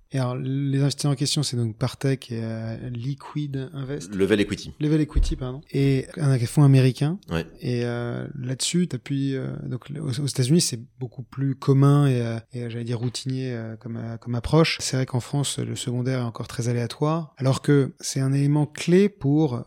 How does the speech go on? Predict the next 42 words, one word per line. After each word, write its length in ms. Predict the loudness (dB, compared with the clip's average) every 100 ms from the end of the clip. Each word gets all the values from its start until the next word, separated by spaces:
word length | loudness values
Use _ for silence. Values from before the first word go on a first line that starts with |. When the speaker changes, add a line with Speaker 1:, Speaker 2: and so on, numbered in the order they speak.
| -10
Speaker 1:
rendre 440 | -4 -2 0 -2 -4
suffisamment 500 | -6 -4 -2 -2 0
palpable, 680 | 0 0 2 2 2 -2 -10 _ _ -10
euh, 140 | -6
la 120 | -4 -2
réalité 360 | 0 0 0
économique 400 | 0 2 2 2
des 60 | 2
B 80 | 0
S 120 | 0
P 100 | -2
C 180 | 0 2
E. 120 | 0 -2
Parce 80 | -8
que 80 | -6
je 100 | -2
pense 140 | 0
que 120 | 0 -4 -6 _
toi, 220 | -8 -8
tu 160 | -6
as 40 | -6
bien 160 | 0
identifié 560 | 2 2 0 -4 -2 -2
qu'il 180 | 0 0
y 80 | 0
a 60 |
un 60 | 0
vrai 140 | 0
sujet 340 | -2 0 0 0
de 260 | 0 -4 -4 0
perception 600 | 2 2 2 2 0 -2 -10 -14
de 140 | -8 -6
la 100 | -2
valeur 340 | 0 2 0
des, 340 | 0 -2 -2 -2
des 100 | 0
Speaker 2:
Mm. 60 |
Speaker 1:
B 40 | 0
S 140 | 0
P 100 | -2
C 180 | 0 2
E. 140 | 2